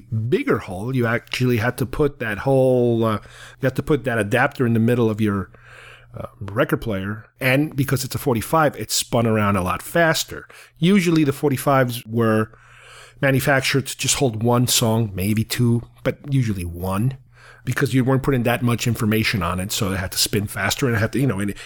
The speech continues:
it took up more space because of the speed. Anyway, that's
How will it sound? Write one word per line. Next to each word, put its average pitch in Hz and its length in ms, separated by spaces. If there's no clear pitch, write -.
it 117 140
took 147 160
up 120 80
more 127 140
space 165 420
because 107 240
of 92 60
the 104 60
speed. - 560
Anyway, 123 320
that's 107 280